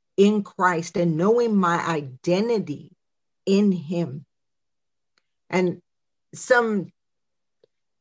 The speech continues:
don't understand what that means, but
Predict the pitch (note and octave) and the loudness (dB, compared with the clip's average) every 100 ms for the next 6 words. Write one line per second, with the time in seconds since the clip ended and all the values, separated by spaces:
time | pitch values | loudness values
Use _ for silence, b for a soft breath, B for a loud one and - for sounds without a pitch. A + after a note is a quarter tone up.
0 | _ - A3 - G#3 G3 F3+ F3 E3 - | _ 2 2 2 2 2 2 -2 -4 -8
1 | - F3 F3 F3 D#3+ C#3 C3+ - _ E3+ | -6 -2 0 -2 -4 -8 -12 -16 _ -2
2 | F3+ F3 E3+ D#3 F3 E3 F3 F3+ D3 C#3 | -2 -2 -4 -4 -4 -4 -2 -2 -6 -10
3 | - D#3 | -8 -10